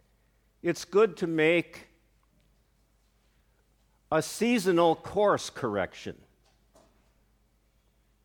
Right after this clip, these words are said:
A course correction is the process of correcting the flight patter-, pattern of a, a airliner that takes off and make sure that it's on course.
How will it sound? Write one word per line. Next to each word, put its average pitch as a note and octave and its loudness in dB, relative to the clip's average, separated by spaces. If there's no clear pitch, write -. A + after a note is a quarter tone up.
A - -20
course G3 2
correction C#3 -2
is A2+ -4
the A2 -6
process C3 0
of B2 -2
correcting B2+ 0
the G2+ -8
flight B2 -2
patter-, A#2+ -4
pattern A2+ 0
of G2 -4
a, F#2+ -2
a G#2 -4
airliner A#2+ -2
that F#2+ -8
takes A#2 -6
off A2 0
and A2 -6
make A#2 -4
sure C#3 -6
that A2+ -4
it's A2 -6
on G#2+ -6
course. C3+ -8